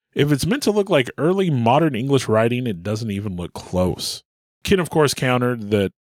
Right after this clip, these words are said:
well, that's what any expert would say if they wanted to keep their position. You know, you don't usually find people like that wanting to agree with paranormal activity. Uh, however, Wright also completed analysis of the writing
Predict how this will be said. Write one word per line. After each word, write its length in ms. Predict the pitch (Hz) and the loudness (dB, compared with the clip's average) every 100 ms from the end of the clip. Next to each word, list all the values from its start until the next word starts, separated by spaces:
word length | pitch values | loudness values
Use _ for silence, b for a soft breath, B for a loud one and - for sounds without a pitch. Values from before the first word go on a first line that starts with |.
| _ _ | _ _
well, 200 | - 113 | -4 -2
that's 240 | 104 - 127 | 2 2 4
what 120 | 131 | 4
any 240 | 254 120 | 4 2
expert 320 | 101 98 110 | 2 2 -2
would 160 | 98 101 | -2 -4
say 240 | - 98 | -2 -2
if 80 | 104 | -2
they 100 | 110 | -2
wanted 240 | 104 110 95 | -4 -6 -10
to 60 | |
keep 200 | - 120 | -10 -8
their 140 | 110 98 | -8 -6
position. 600 | 107 139 180 - 107 139 _ _ _ _ | 0 4 4 2 -2 -4 _ _ _ _
You 80 | 92 | -8
know, 100 | 90 | -6
you 160 | 92 104 | -6 -2
don't 260 | 107 98 82 | -2 -4 -10
usually 400 | 117 107 113 101 | -12 -10 -10 -4
find 280 | 107 101 | -2 -2
people 240 | 98 101 98 | -2 -2 0
like 180 | 98 92 | 0 0
that 240 | 101 82 | -2 0
wanting 240 | 101 98 | -2 -4
to 160 | 95 95 | -4 -6
agree 440 | 90 98 127 127 | -6 -4 -2 -2
with 400 | 104 98 87 - _ _ _ _ - | -2 -4 -6 -12 _ _ _ _ -6
paranormal 560 | 104 95 92 92 90 82 | -4 -2 -2 -2 -4 -6
activity. 420 | - 92 85 110 _ _ _ _ _ - | -6 -8 -8 -12 _ _ _ _ _ -2
Uh, 220 | 104 98 | 2 4
however, 480 | 135 180 160 143 - - | 6 4 4 2 0 -4
Wright 300 | - 160 170 | 2 4 6
also 340 | 180 165 147 | 4 4 2
completed 460 | 135 127 139 127 117 | 2 2 4 4 2
analysis 500 | 110 123 151 147 117 | 2 2 2 2 0
of 80 | 110 | 2
the 80 | 101 | 2
writing 400 | 98 98 98 | 2 -2 -4